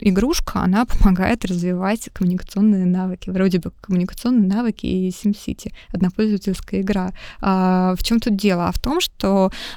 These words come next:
а, эту игру не просто давали играть, а прописывали методологию, что за один аккаунт садится несколько, а, учеников, ну, то есть команда.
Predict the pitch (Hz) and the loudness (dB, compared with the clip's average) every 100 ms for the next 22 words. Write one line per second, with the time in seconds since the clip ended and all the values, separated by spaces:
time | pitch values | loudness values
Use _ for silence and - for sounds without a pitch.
0 | - 196 190 185 185 185 - 220 208 202 | -2 2 4 4 2 0 0 0 2 2
1 | 220 208 190 - 320 294 247 214 190 185 | 4 6 6 4 2 0 2 2 2 0
2 | 185 190 180 - - - 190 185 185 180 | 0 0 0 -4 -12 -4 0 0 2 0
3 | - - 196 311 - 285 269 254 226 226 | 2 2 4 0 2 2 2 2 2 2
4 | 196 185 180 175 - - 190 - - - | 2 2 0 -4 -6 -8 -8 -10 -14 -8
5 | 190 190 185 180 185 185 370 339 226 208 | -4 0 0 2 0 0 -2 -2 0 4
6 | 202 208 - - - - 196 196 254 214 | 4 2 0 -16 -16 -6 -2 -2 0 0
7 | 202 - 269 - 294 285 285 - 240 240 | 0 -2 -4 0 2 2 0 0 2 2
8 | 240 - - 262 - 185 185 - 277 330 | 0 0 0 0 -2 -2 -2 -4 -8 -6
9 | 180 - 233 196 190 190 185 | -8 -2 4 6 6 4 2